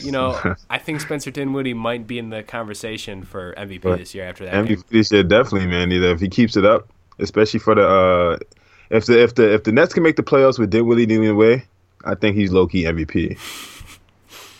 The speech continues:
Speaker 1: I think he should get M V P, Most Improved, Sixth Man of the Year. Um,
Speaker 2: Yeah, definitely.
Speaker 1: every award. Spencer
Speaker 2: First
Speaker 1: Dinwiddie might
Speaker 2: team,
Speaker 1: be our J R Smith
Speaker 2: first
Speaker 1: guy
Speaker 2: team,
Speaker 1: this year.
Speaker 2: first team all, yeah, we just joking, man. Don't, don't, don't question our credibility. But, uh,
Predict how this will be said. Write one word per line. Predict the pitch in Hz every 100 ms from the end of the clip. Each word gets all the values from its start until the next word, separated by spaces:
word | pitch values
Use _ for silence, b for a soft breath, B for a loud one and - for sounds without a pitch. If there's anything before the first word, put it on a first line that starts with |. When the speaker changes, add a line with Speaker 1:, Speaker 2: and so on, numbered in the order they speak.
| B B B B
Speaker 1:
I | 107 127
think | 156
he | 156
should | -
get | 131 107
M | 113
V | 117
P, | - 113
Most | 101 101 -
Improved, | 107 92 104 101 101 - _ _ _ _ _ _ _
Sixth | - 131 131
Man | 123 117
of |
the | 110
Year. | 107 107 101 - -
Um, | 92 92 90 85 85 -
Speaker 2:
Yeah, | 92
definitely. | 87 85 85 85
Speaker 1:
every | 120 131
award. | 123 113 104 98 - _ -
Spencer | - 123 131
Speaker 2:
First | 120
Speaker 1:
Dinwiddie | 101 107 107
might | 104
Speaker 2:
team, | 104
Speaker 1:
be | 110
our | 101
J | 98 98
R |
Smith | 92 95
Speaker 2:
first | 101 92
Speaker 1:
guy |
Speaker 2:
team, | 95
Speaker 1:
this | 101
year. | 87
Speaker 2:
first | - -
team | 95
all, | 92 -
yeah, | 90 87
we | 87 101
just | 98
joking, | 78 85 80 82
man. | 80 80
Don't, | 98 85
don't, | 98 98 80 -
don't | 98
question | - 101 104
our | 92
credibility. | 90 98 131 85 80 80
But, | 78 80
uh, | 80 78